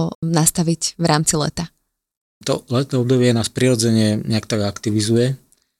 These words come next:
Speaker 2: takže až na nejakých veľkých spáčov už tým, že skôr vychádza slnko. Niekedy stávam tak, že, mm, o štvrtej ráno, že idem do práce,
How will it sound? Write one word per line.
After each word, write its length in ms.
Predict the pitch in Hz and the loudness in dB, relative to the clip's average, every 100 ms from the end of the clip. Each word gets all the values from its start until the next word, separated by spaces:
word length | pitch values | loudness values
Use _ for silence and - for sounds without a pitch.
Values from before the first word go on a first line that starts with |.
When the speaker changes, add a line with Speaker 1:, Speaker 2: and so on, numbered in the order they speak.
| _ _ | _ _
Speaker 2:
takže 400 | - 101 104 107 104 104 - - | -6 -2 0 2 0 -2 -10 -8
až 160 | 101 117 | -4 0
na 120 | 110 | 0
nejakých 300 | 110 - 104 | 0 -2 -2
veľkých 360 | 110 113 110 - | 0 -2 -2 -6
spáčov 600 | - 104 107 117 110 110 | -4 -4 -2 -2 -2 -4
už 140 | 104 - | -8 -6
tým, 180 | 113 107 | -2 0
že 280 | 104 104 - | 2 0 -2
skôr 280 | - - 101 | -8 -6 -2
vychádza 380 | 104 - 110 101 | -2 -2 -4 -2
slnko. 440 | - 104 98 117 120 _ _ _ | 0 -2 -2 -6 -6 _ _ _
Niekedy 220 | - 107 107 | -8 -4 -4
stávam 440 | - 107 107 107 | -2 -2 0 0
tak, 180 | 104 101 | 0 -2
že, 480 | 101 104 101 98 98 | 0 0 0 -2 -6
mm, 580 | 131 117 110 113 - | -8 -8 -8 -10 -18
o 80 | - | -12
štvrtej 380 | - 117 107 110 | -8 -6 -2 -2
ráno, 400 | 101 104 113 131 - _ _ _ | 0 0 0 -2 -6 _ _ _
že 260 | - 101 101 | -8 -2 -2
idem 240 | - 101 98 | -2 -2 0
do 140 | 101 | -2
práce, 320 | 113 113 - | -2 -6 -4